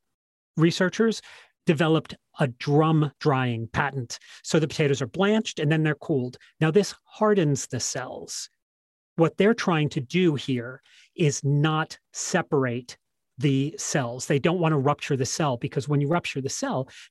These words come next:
that's what causes the rubbery texture, the pastiness, and the gumminess. So they're being blanched and cooled and then cooked and mashed, and then they're being, uh,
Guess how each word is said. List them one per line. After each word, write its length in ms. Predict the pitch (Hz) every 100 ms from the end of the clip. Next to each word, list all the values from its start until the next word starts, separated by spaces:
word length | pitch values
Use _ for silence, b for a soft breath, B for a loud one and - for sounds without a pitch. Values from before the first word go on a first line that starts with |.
| -
that's 180 | 208
what 140 | 190 160
causes 380 | 160 147 143 -
the 120 | 135
rubbery 600 | 131 147 139 143 135 131
texture, 540 | - 143 - - 139 135
the 80 |
pastiness, 680 | 107 - 139 - 131 127 -
and 140 | 139
the 60 | 131
gumminess. 640 | 127 135 123 107 - - -
So 160 | -
they're 200 | 151 151
being 200 | 143 127
blanched 460 | 117 151 185 220 -
and 120 | 170
cooled 440 | - - 165 143 -
and 200 | 156 156
then 300 | 127 196 247
cooked 400 | 240 - 143 - -
and 180 | 160 160
mashed, 460 | 165 170 127 - -
and 100 | 143
then 120 | 175
they're 160 | 220 180 _ _ _ _ _
being, 300 | 196 170 151 143
uh, 200 | 147 131